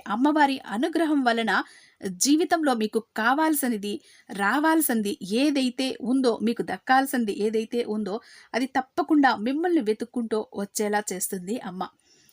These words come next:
మీరు కోరిన కోరికలన్నింటినీ కూడా తీర్చేస్తుంది. ఇక ఆర్థిక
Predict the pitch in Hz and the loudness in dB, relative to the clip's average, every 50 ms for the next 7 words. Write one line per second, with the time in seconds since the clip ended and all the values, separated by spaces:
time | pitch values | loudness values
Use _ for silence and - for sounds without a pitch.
0 | - _ - 233 254 220 - - 226 240 262 285 294 269 - - 220 240 277 277 | -14 _ -2 -2 -2 -2 0 0 2 4 6 6 4 4 4 0 0 0 0 0
1 | 277 214 - 156 220 247 294 294 - 269 285 285 - 247 233 208 180 185 269 _ | -2 -4 -4 -4 -2 0 0 2 4 2 2 2 2 0 0 0 0 -2 -4 _
2 | _ _ _ - 208 202 196 - - 202 208 - - 202 190 185 196 - _ _ | _ _ _ -8 -6 -4 -4 -2 -2 0 0 0 -2 -2 -6 -6 -8 -10 _ _
3 | _ _ _ _ _ _ _ - - - - - 294 285 330 262 262 349 415 _ | _ _ _ _ _ _ _ -20 -20 -12 -4 -2 0 2 4 4 2 2 -2 _
4 | _ _ _ _ _ _ _ _ _ _ _ _ _ _ _ _ _ _ - _ | _ _ _ _ _ _ _ _ _ _ _ _ _ _ _ _ _ _ -20 _
5 | _ _ _ - 220 214 254 302 - - 320 - | _ _ _ -8 -4 -2 -2 0 0 0 2 2